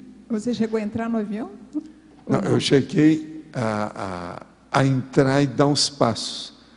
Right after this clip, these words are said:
Speaker 2: Aí eu olhei assim, falei: "Não, vamos, vamos descer, espera aí, eu esqueci uma coisa lá embaixo." <laughs> Isso é igual aquele caso do cinema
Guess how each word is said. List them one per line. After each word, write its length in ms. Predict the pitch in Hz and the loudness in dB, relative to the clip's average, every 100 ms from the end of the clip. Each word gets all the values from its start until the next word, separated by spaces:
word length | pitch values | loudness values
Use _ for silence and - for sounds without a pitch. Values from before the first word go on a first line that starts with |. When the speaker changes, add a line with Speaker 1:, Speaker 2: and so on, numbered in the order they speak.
| _ _ - | _ _ -6
Speaker 2:
Aí 300 | 131 135 143 | -2 2 4
eu 80 | 156 | 6
olhei 520 | 156 139 139 135 127 | 4 2 0 0 0
assim, 360 | 123 - 139 | -2 -6 -8
falei: 160 | 131 131 | -4 -2
"Não, 160 | 135 104 - | -2 -4 -8
vamos, 220 | - 123 110 | -6 -4 -4
vamos 240 | 123 120 | -6 -4
descer, 340 | 123 - - | -6 -6 -8
espera 280 | 110 - 120 | -8 -4 -4
aí, 40 | 117 | -2
eu 40 | |
esqueci 420 | 113 - 170 - | -4 -4 -4 -6
uma 160 | 143 120 | -6 -6
coisa 240 | - 117 | -6 -6
lá 60 | 104 | -6
embaixo." 280 | 101 98 - - - - - - - - | -8 -12 -14 -20 -20 -20 -20 -20 -20 -20
<laughs> 840 | - 254 - 262 294 - - 311 - - - - - - - - - - - - - - - | 2 2 2 0 -2 -2 -2 -2 -4 -10 -12 -14 -20 -20 -20 -20 -20 -20 -20 -20 -20 -18 -8
Isso 160 | - | 2
é 40 | 190 | 4
igual 260 | 180 151 | 6 6
aquele 300 | 151 147 135 | 6 2 0
caso 400 | 110 135 127 120 | 0 -2 0 -2
do 80 | 127 | -2
cinema 720 | 123 - 123 127 143 131 113 | -2 -2 -4 -4 -2 -2 -6